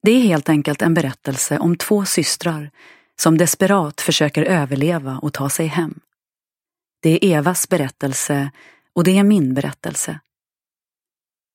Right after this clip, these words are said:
Eva är död nu. Jag vet inte om hon skulle velat ha den uppmärksamhet som den här boken ger henne om hon fortfarande vore i livet. Hon höll sig alltid i bakgrunden och förblev mild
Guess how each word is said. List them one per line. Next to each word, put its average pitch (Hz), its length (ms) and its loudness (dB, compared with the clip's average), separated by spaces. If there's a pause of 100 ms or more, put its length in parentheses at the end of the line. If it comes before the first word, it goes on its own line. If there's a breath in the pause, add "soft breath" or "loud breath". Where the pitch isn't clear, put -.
(100)
Eva 190 360 4
är 185 100 2
död 160 360 -2
nu. 151 320 -4 (680)
Jag 233 160 4
vet 226 260 2
inte 156 220 2
om 151 120 4
hon 160 80 4
skulle 156 200 0
velat 165 260 2
ha 196 260 0
den 147 160 2
uppmärksamhet 156 1000 -2 (380 soft breath)
som 175 120 4
den 185 100 6
här 156 140 4
boken 147 380 0
ger 185 240 2
henne 139 260 -2
om 165 160 2
hon 143 100 4
fortfarande 139 540 -2
vore 151 240 0
i 180 60 0
livet. 175 380 -4 (1120)
Hon 180 160 4
höll 160 180 4
sig 175 180 0
alltid 185 340 0
i 170 40 0
bakgrunden 147 840 -2 (340 soft breath)
och 175 120 0
förblev 160 360 2
mild 190 500 0